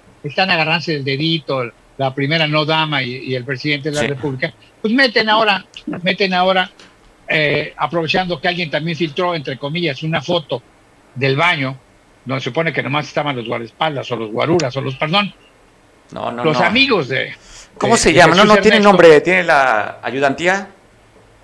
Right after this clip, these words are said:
Speaker 1: Por
Speaker 2: Tiene
Speaker 1: eso,
Speaker 2: nombre,
Speaker 1: pero
Speaker 2: sí.
Speaker 1: los amigos, vamos a ponerle, para no decir, porque el Estado Mayor Presidencial ya no existe, ¿no?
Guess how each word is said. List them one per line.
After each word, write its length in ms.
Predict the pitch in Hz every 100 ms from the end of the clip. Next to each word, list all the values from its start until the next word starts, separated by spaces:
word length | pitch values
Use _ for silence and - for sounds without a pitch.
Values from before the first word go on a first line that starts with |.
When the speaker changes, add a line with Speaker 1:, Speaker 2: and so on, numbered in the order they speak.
| _ _ _ _ _ _ _ _ -
Speaker 1:
Por 100 | 208
Speaker 2:
Tiene 60 | 247
Speaker 1:
eso, 120 | -
Speaker 2:
nombre, 140 | 175 208
Speaker 1:
pero 200 | 208 220
Speaker 2:
sí. 60 |
Speaker 1:
los 140 | 226 240
amigos, 300 | 269 226 190
vamos 200 | 240 208
a 80 |
ponerle, 360 | 175 175 160 143
para 180 | 143 143
no 140 | 165
decir, 300 | 160 139 170 147
porque 220 | 139 131
el 60 |
Estado 200 | 123 160
Mayor 180 | 143 147
Presidencial 460 | 143 117 117 151 135
ya 100 | 139
no 100 | 127
existe, 400 | - 160 - -
¿no? 140 | 175